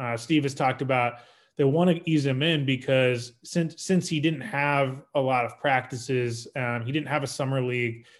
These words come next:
He went thirteen months between playing his final college game and playing his first N B A game.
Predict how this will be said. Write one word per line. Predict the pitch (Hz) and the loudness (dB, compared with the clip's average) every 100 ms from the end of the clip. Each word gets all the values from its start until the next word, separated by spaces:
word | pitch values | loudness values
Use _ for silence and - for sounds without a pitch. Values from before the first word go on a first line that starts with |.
| _ | _
He | 143 | -4
went | 151 147 | -4 0
thirteen | 160 151 151 139 | -2 -2 -2 -2
months | 135 123 | 0 -2
between | - 131 - 135 | -6 -14 -8 -8
playing | 117 127 | -4 -4
his | 123 | -6
final | 117 127 120 | -6 -6 -4
college | 127 123 117 | -2 -2 -2
game | 120 120 | -4 -4
and | 120 | -4
playing | 117 120 | -6 -6
his | 117 | -6
first | 117 123 - | -6 -8 -6
N | 117 | -6
B | 117 | -2
A | 120 117 | -2 0
game. | 120 117 113 | -2 -2 -4